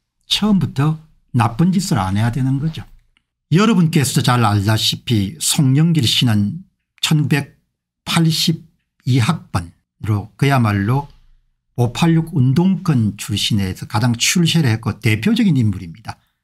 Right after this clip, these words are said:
연세대학교 총학생회장을 지냈기 때문에 전남 고흥군 출신이죠. 고흥 사람들이 대부분 이렇게 좀 신체가 이렇게 강건하신 분들이 많죠.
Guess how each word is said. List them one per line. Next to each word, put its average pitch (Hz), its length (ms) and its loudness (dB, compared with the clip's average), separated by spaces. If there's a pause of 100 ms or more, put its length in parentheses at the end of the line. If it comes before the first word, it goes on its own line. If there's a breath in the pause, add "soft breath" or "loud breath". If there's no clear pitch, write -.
(220)
연세대학교 123 640 0
총학생회장을 117 1040 0
지냈기 - 480 -10
때문에 90 380 -16 (180)
전남 123 500 2
고흥군 135 640 0
출신이죠. 82 540 -10 (540)
고흥 160 440 2
사람들이 160 500 0
대부분 104 440 0
이렇게 98 500 -10 (720)
좀 98 320 -12 (240)
신체가 120 720 0
이렇게 104 260 -10
강건하신 127 680 0
분들이 135 300 -2
많죠. 85 340 -12